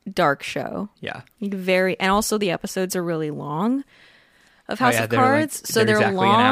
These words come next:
Speaker 2: hour.
Speaker 1: and sad, and no, no one is good except for, like, one <laughs> character.
Speaker 2: Every character in that show is pure evil.
Speaker 1: Yeah.
Speaker 2: And it was, it was really entertaining.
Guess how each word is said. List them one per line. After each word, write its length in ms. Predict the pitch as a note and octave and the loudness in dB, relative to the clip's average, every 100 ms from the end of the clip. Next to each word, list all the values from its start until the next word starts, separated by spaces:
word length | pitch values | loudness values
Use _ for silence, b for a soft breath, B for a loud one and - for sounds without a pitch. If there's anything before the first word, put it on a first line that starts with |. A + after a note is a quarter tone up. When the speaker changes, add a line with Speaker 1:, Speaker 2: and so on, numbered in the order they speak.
| C#4 | 2
Speaker 2:
hour. 140 | C4+ - | -2 -4
Speaker 1:
and 280 | G3 F#3+ G3 | -2 -2 -2
sad, 800 | - - D#3+ C3+ - D#2+ D#3 - | -4 0 0 2 -4 -6 -8 -4
and 360 | F#3+ G3 G3+ G#3 | -2 0 2 2
no, 160 | G3+ - | 0 0
no 260 | G#3 G#3 A#3 | 2 4 6
one 200 | C#4 C4+ | 4 4
is 180 | A3 | 0
good 460 | E3+ E3 - A2+ G3 - | 0 -2 -2 -6 -12 -12
except 300 | - - F#3+ | -6 -4 -2
for, 100 | G3+ | -2
like, 220 | F#3+ F3 | -2 -2
one 320 | E3 D3+ D3 | -4 -4 -4
<laughs> 80 | F3 | -6
character. 560 | - G#3+ - - - - | -4 -4 -6 -8 -8 -2
Speaker 2:
Every 260 | C3+ C3+ D3+ | 0 0 0
character 440 | C3+ B2+ A#2 A#2 | 0 0 0 0
in 100 | A2+ | 0
that 160 | A2 - | -2 -2
show 300 | - G#2+ G#2 | -2 0 0
is 320 | G#2 G#2 - _ | -2 -6 -14 _
pure 360 | - A#2+ G#2+ G#2+ | -8 -4 -2 -4
evil. 460 | - - F2+ - - | -10 -14 -12 -12 -6
Speaker 1:
Yeah. 380 | A#3 C#4 D#3 F3+ - | -2 -2 -2 -6 0
Speaker 2:
And 480 | C#3 C#3+ C#3 C3+ D#3 - _ _ - | 2 2 0 -2 -4 -8 _ _ -6
it 160 | E3 | -6
was, 640 | C#3+ B2+ C#3 D#3 D3+ C3 C3+ | -6 0 2 4 0 -2 -6
it 100 | C3+ | -6
was 220 | A#2+ A2 | -6 -4
really 240 | A2+ A#2 | -2 0
entertaining. 560 | A2+ A2+ B2 B2 A#2 - | -2 -4 -2 -2 -2 -6